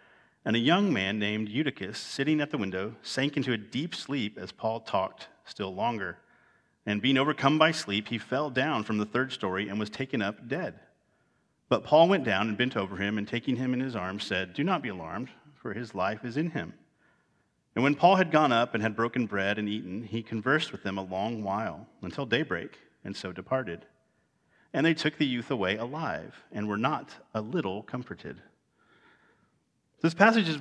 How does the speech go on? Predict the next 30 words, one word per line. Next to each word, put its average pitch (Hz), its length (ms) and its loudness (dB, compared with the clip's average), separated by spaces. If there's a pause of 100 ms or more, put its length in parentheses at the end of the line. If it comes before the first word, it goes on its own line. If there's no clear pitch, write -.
(180)
most 202 400 6
well 120 200 10
known 110 480 2
for 123 380 4
Eutychus, - 720 0 (180)
falling 151 240 4
asleep, 117 380 -2 (460)
falling 127 240 6
from 139 120 2
the 143 80 4
third 139 220 -2
story, 95 420 -2 (220)
dying, 104 480 2 (280)
and 101 280 -2
being 113 200 0
resurrected, 131 580 0
which 107 200 -8
is 123 160 -2
an 131 200 -6
amazing 156 480 2
miracle, 151 560 0 (580)
uh, 101 380 4
and 113 160 -2
kind 143 180 2
of 139 80 -2
a 143 60 -8
cautionary 110 560 2
tale, 175 380 0 (160)
<laughs> - 160 -20
right? 147 360 6